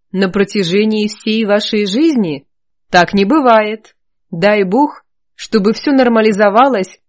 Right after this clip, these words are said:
хотя бы к тридцатому дню. А там видно будет. Помните, что все есть благо, как говорит наш брат Албелик.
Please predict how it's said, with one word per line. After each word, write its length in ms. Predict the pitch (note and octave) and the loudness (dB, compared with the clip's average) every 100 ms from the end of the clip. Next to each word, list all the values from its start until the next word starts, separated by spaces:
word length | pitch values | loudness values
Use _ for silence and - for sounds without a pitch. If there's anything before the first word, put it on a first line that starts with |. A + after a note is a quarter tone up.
| _ _ | _ _
хотя 460 | - G3+ G3 - C4+ | -8 -4 -2 0 0
бы 120 | C4+ | 0
к 80 | - | -4
тридцатому 720 | A3 A#3 - B3+ B3 A#3+ A#3+ | -6 -4 -2 -2 0 -4 -4
дню. 440 | G#3+ A#3 F3+ D3 _ _ _ _ - | -2 -2 -2 -4 _ _ _ _ -6
А 120 | A#3 | -6
там 340 | - F4 D#4 - | 0 0 0 -4
видно 500 | B3+ C4+ D4 E3 E3 | -6 0 0 0 -4
будет. 480 | D3+ E3 C#3 C3 _ _ _ _ | -2 -4 -4 -10 _ _ _ _
Помните, 880 | - G3 A#3+ A#3+ G3 - E3 E3 _ _ | -2 0 2 0 -4 -6 -10 -10 _ _
что 320 | - - F#3 | -16 -4 -4
все 440 | - - - B3 | -4 -8 -4 -2
есть 520 | C#4 F#3+ A#3 B3 - - | -2 -4 -4 -4 -8 -16
благо, 840 | F3+ E3+ G#3 A#3+ A#3 F3+ D#3+ C#3+ C3 _ _ _ | -8 -2 0 0 0 -2 -4 -6 -12 _ _ _
как 160 | F#3+ F3 | -6 -4
говорит 640 | D#3+ E3+ E3 E3+ A#3 - | 0 0 0 -2 -4 -8
наш 380 | - F3+ F3 E3 | -10 -6 -6 -6
брат 400 | D#3+ F3 G#3+ A3+ - | -4 -2 -2 -6 -6
Албелик. 720 | F#3 F#3 E3 E3 D3 C3+ - | -6 -4 -4 -4 -4 -8 -14